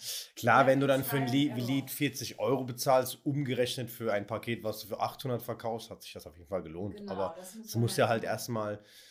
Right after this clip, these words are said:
Speaker 1: dazu, äh, also ich habe irgendwie, ich habe das Privileg, vor Ort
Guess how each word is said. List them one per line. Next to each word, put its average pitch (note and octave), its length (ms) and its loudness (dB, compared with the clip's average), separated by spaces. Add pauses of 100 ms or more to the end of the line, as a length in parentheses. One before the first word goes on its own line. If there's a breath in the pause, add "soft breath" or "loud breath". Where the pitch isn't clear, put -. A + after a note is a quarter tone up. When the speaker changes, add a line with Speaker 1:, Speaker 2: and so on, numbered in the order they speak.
(180 loud breath)
Speaker 1:
dazu, G#2+ 520 -2
äh, F#2 400 -6 (260)
also A#2+ 160 0
ich B2 100 2
habe - 220 0
irgendwie, A#2+ 640 -4 (720)
ich A2+ 200 0
habe B2 180 6
das - 180 -8
Privileg, A#2 680 -4 (720)
vor A#2 240 2
Ort A#2+ 300 6